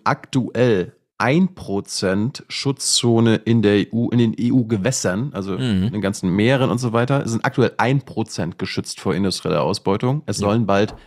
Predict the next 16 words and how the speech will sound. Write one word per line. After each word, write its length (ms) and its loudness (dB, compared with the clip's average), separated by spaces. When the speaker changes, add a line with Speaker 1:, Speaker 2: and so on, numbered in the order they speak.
Speaker 1:
in 80 0
den 100 6
nächsten 300 2
zehn 180 -2
Jahren 220 -2
dreißig 480 0
Prozent 420 -10
werden. 300 -8
Das 160 -2
Speaker 2:
Ja. 60 0
Speaker 1:
ist 200 -8
unfassbar. 680 2
Das 180 0
wird 160 0
unfassbar 480 2
krass. 340 -8